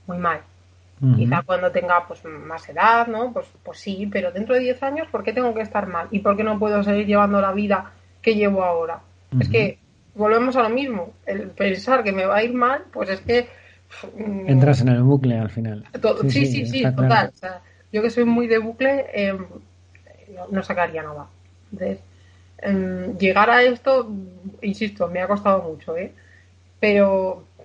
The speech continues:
Speaker 1: pero es que nadie lo sabe, es que no sabemos cómo vamos a estar de aquí a diez años, pero es que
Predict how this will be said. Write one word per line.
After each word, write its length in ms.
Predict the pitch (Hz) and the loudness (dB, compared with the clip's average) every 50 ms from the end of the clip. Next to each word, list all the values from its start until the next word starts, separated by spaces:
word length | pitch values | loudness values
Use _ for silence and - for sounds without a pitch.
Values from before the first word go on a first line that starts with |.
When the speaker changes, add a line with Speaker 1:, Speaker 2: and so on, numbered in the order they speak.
| _ _ _ _ _ | _ _ _ _ _
Speaker 1:
pero 200 | - 185 180 185 | -6 -4 -4 -4
es 80 | 180 - | -4 -4
que 280 | - 208 202 202 202 202 | -2 -2 0 0 0 0
nadie 320 | 202 208 214 214 214 202 | 0 0 0 0 0 -2
lo 120 | 180 - | -2 -4
sabe, 440 | - - 208 214 202 190 175 175 - | -4 -2 0 0 0 0 0 -2 -4
es 100 | 185 - | -6 -8
que 180 | - - 196 196 | -8 -6 -4 -2
no 160 | 196 202 208 | -2 -2 -2
sabemos 400 | 202 220 208 196 190 175 175 - | -2 -2 -2 -4 -4 -6 -10 -12
cómo 160 | - 175 175 | -10 -8 -6
vamos 260 | 170 170 170 165 165 | -6 -6 -8 -10 -12
a 40 | 170 | -14
estar 220 | 156 - - 170 165 | -10 -4 -4 -2 -2
de 60 | 165 | -2
aquí 180 | 160 156 160 170 | -4 -2 -2 -4
a 40 | 165 | -4
diez 220 | 170 170 170 - | -4 -4 -2 0
años, 280 | 196 202 208 196 175 - | 0 2 2 2 0 0
pero 140 | - 190 180 | 0 0 0
es 80 | 180 - | 0 0
que 300 | - 196 202 196 - | -2 -2 -2 -2 -4